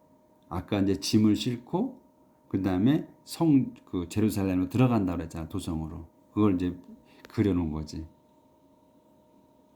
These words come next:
그리고 아까 until 나왔잖아요. 언제까지 그 열리지 않게 했냐? 응? The Sabbath was over.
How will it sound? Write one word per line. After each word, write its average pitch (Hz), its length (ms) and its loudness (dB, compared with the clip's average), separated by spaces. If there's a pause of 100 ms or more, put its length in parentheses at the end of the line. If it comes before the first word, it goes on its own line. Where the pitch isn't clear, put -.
(1700)
그리고 110 180 -4
아까 104 300 -4
until 123 400 4
나왔잖아요. 92 420 -2
언제까지 107 680 2 (500)
그 101 220 0
열리지 113 400 6
않게 87 320 -4
했냐? 85 500 -6 (440)
응? 131 140 0 (1600)
The 92 180 0
Sabbath 123 640 -2
was 85 320 -4
over. 82 320 -10